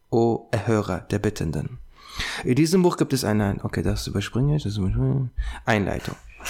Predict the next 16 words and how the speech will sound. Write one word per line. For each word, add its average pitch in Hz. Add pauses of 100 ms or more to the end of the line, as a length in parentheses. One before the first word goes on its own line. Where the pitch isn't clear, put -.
(120)
Genau, 113
diese 127
Einleitung 127
ist 104
wichtig. - (120)
Das -
ist -
extrem 120
wichtig. - (320)
Wenn 139
du 185
jetzt 151
hier 131
meine 131
Stimme 135
hörst 101